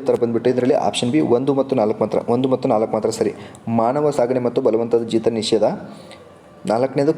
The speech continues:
ಕಾರ್ಖಾನೆ ಮತ್ತು ಗಣಿಗಳಲ್ಲಿ ಮಕ್ಕಳ ಉದ್ಯೋಗ ನಿಷೇಧ ನೋಡಿ ಇದರ ಪ್ರಕಾರ. ಪ್ರಶ್ನೆ ಸಂಖ್ಯೆ ಹದಿನೆಂಟು, ಶೋಷಣೆ ವಿರುದ್ಧದ ಹಕ್ಕು ಇದಕ್ಕೆ ಸಂಬಂಧಿಸಿದಂತೆ ಈ ಕೆಳಕಂಡಗಳಲ್ಲಿ ಯಾವುದು ಸರಿಯಾಗಿದೆ ಅಂತ ಕೇಳಿದ್ದಾರೆ? ಎರಡು ಸಾವಿರದ ಇಪ್ಪತ್ತ್ಮೂರರಲ್ಲಿ ಪಿ ಎಸ್ ಐ ಕೇಳಿರುವಂಥ ಕ್ವಶನು.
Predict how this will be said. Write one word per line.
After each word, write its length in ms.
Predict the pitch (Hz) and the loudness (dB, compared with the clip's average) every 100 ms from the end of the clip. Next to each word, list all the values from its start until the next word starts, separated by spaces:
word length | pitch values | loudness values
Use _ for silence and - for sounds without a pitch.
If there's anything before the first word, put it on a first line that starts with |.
| 120 | 0
ಕಾರ್ಖಾನೆ 300 | 107 143 143 | 0 0 -2
ಮತ್ತು 120 | 139 139 | 0 2
ಗಣಿಗಳಲ್ಲಿ 360 | 131 147 196 123 | 4 2 2 -2
ಮಕ್ಕಳ 180 | 117 156 110 | 0 0 0
ಉದ್ಯೋಗ 200 | 120 160 127 | 0 0 0
ನಿಷೇಧ 200 | 113 104 101 | 0 0 0
ನೋಡಿ 140 | 98 - - | -2 -4 -2
ಇದರ 140 | 107 101 101 | -2 0 0
ಪ್ರಕಾರ. 220 | 98 90 - - - - - - - - - - - - - - - - - - - - - | 0 -2 -4 -14 -20 -20 -20 -20 -20 -20 -20 -20 -20 -20 -20 -20 -20 -20 -20 -20 -20 -6 -4
ಪ್ರಶ್ನೆ 220 | 131 151 | 0 0
ಸಂಖ್ಯೆ 200 | 147 139 123 | 0 0 0
ಹದಿನೆಂಟು, 340 | 147 175 170 143 - - - - - | 0 0 0 -2 -6 -16 -20 -10 0
ಶೋಷಣೆ 360 | 151 165 175 180 | 2 2 2 4
ವಿರುದ್ಧದ 320 | 147 - 151 135 | 4 2 0 0
ಹಕ್ಕು 220 | 123 - 131 | -2 0 2
ಇದಕ್ಕೆ 240 | 160 165 165 | 2 0 0
ಸಂಬಂಧಿಸಿದಂತೆ 520 | 143 147 143 127 139 139 | 0 -2 -2 -2 0 0
ಈ 20 | 139 143 | 0 2
ಕೆಳಕಂಡಗಳಲ್ಲಿ 640 | 131 156 156 139 131 131 - 113 | 2 2 2 2 2 0 0 0
ಯಾವುದು 240 | 135 170 170 | 2 0 0
ಸರಿಯಾಗಿದೆ 380 | 120 135 131 107 | 2 4 4 0
ಅಂತ 100 | 110 - | 0 -2
ಕೇಳಿದ್ದಾರೆ? 280 | 101 95 - | 0 0 0
ಎರಡು 120 | 113 - | 0 0
ಸಾವಿರದ 180 | 123 113 | 0 2
ಇಪ್ಪತ್ತ್ಮೂರರಲ್ಲಿ 500 | 113 110 110 117 117 | 0 2 0 2 2
ಪಿ 60 | 113 | 2
ಎಸ್ 100 | 113 | 2
ಐ 20 | 107 - | 0 0
ಕೇಳಿರುವಂಥ 280 | 107 107 107 | 0 0 0
ಕ್ವಶನು. 280 | 107 101 | -2 -2